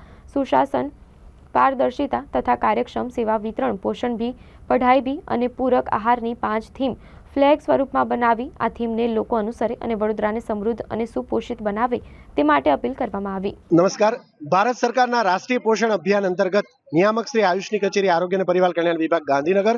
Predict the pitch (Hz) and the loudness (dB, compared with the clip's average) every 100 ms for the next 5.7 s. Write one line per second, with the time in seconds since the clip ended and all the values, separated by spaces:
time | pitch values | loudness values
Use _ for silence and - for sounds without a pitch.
0 | - - - - 220 233 233 208 202 208 | -4 -16 -4 2 2 2 0 -2 0 0
1 | 214 208 165 196 190 185 185 185 185 185 | 0 0 0 2 2 2 0 0 0 0
2 | 180 185 180 170 160 175 170 170 185 - | 0 0 2 2 2 2 2 2 2 0
3 | - - 156 247 247 247 247 170 208 254 | -10 -2 0 0 0 -2 0 0 0 0
4 | 254 226 196 214 190 196 202 202 - _ | 0 0 0 0 -2 -2 0 0 -4 _
5 | - 156 202 190 185 202 | -2 0 2 0 0 0